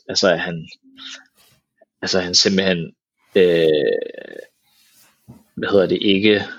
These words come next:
var, ikke beskyttede spillerne og ikke beskyttede ham, øh, og, og faktisk gik imod ham, og, og alt det der med Barsegate, og med at, at klubben, de simpelthen betalte for,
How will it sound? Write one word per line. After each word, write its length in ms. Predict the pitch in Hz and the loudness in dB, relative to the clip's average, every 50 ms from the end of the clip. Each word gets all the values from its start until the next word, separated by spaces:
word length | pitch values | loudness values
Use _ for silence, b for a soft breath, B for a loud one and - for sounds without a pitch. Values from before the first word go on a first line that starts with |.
| - _ | -16 _
var, 480 | - 107 101 92 87 87 87 90 90 - _ _ _ _ _ _ _ | -6 -2 -2 -2 -2 -2 -4 -6 -8 -10 _ _ _ _ _ _ _
ikke 260 | 107 101 98 113 110 - - | 0 0 2 0 -2 -2 -2
beskyttede 500 | - - - - - 98 117 117 110 104 | -2 0 0 2 2 2 4 2 4 4
spillerne 500 | 101 - - 101 104 113 127 123 113 95 | 2 2 2 2 2 2 2 2 0 2
og 140 | 87 87 87 | 4 4 4
ikke 160 | 98 101 113 | 2 2 2
beskyttede 480 | 110 - - - - 101 101 110 107 92 | 0 0 0 2 2 2 4 4 2 2
ham, 280 | 95 90 95 104 120 113 - _ _ _ - - | 0 -2 -4 -4 -8 -12 -18 _ _ _ -2 0
øh, 280 | 101 98 92 92 90 | 2 2 2 2 0
og, 280 | - - 98 87 - - | 0 -2 -4 -4 -4 -8
og 80 | 87 | -4
faktisk 400 | - 92 90 - - - - - - - - | 0 0 0 0 0 0 0 0 -2 -4 -8
gik 160 | 107 98 - | -8 -6 -6
imod 320 | 98 95 101 117 123 127 | -4 0 2 2 4 4
ham, 220 | 117 107 98 92 - | 2 0 -2 -2 -4
og, 160 | 90 92 90 - - | -4 -4 -6 -6 -6
og 120 | 90 90 | -2 0
alt 140 | 92 98 98 | 2 2 2
det 80 | 113 107 | 2 2
der 80 | 104 | 2
med 120 | 95 95 90 | 2 0 0
Barsegate, 840 | - - 87 95 - - 123 104 - 98 92 90 90 - - - | 0 2 2 2 2 2 0 2 2 2 2 2 0 -2 -6 -4
og 180 | 92 90 87 92 B B B B B B B B B B B B B _ | -4 -4 -4 -6 B B B B B B B B B B B B B _
med 100 | - 92 | 0 2
at, 340 | 87 85 85 - - - - - - | 2 2 2 0 -2 -2 -2 -4 -4
at 120 | 107 - | -6 -6
klubben, 440 | - - 110 98 98 98 95 92 92 - | 0 0 0 0 2 0 -2 -2 0 0
de 180 | 95 92 92 | 0 2 2
simpelthen 420 | 92 - 104 95 95 98 92 90 - | 4 4 2 2 2 0 0 -2 -2
betalte 440 | - - - 104 98 92 92 95 | -2 0 2 2 2 2 2 0
for, 300 | 92 - 98 90 87 85 | 0 2 2 2 2 2